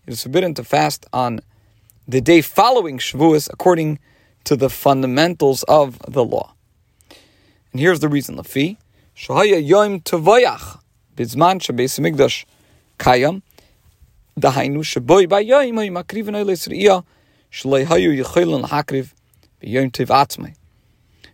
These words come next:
The reason is that it was a day when sacri-, sacrificial animals were slaughtered during the era of the Beis Hamikdash. On this day, the burnt offerings brought by the pilgrims for the festival were offered.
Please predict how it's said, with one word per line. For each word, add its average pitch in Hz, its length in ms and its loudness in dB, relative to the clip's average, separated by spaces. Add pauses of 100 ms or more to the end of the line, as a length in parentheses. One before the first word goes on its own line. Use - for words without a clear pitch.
The 143 60 -6
reason 151 240 0
is 156 200 2
that 143 120 4
it 143 40 4
was 135 160 0
a 131 40 -4
day 190 200 6
when 139 180 -2
sacri-, 131 580 -2
sacrificial 135 640 -4
animals 143 400 0
were 139 120 -4
slaughtered 143 580 0 (680)
during 127 300 -2
the - 180 -4
era 175 260 4
of 127 180 0
the 131 80 -2
Beis 139 280 2
Hamikdash. 135 460 0 (1400)
On - 80 -8
this 165 200 4
day, 196 220 6
the 143 120 0
burnt 180 280 2
offerings 151 540 0
brought 165 320 2
by 120 120 2
the 110 140 -6
pilgrims 170 800 -2 (500)
for 180 300 4
the 127 100 -4
festival 143 540 0
were - 180 -10
offered. 170 460 0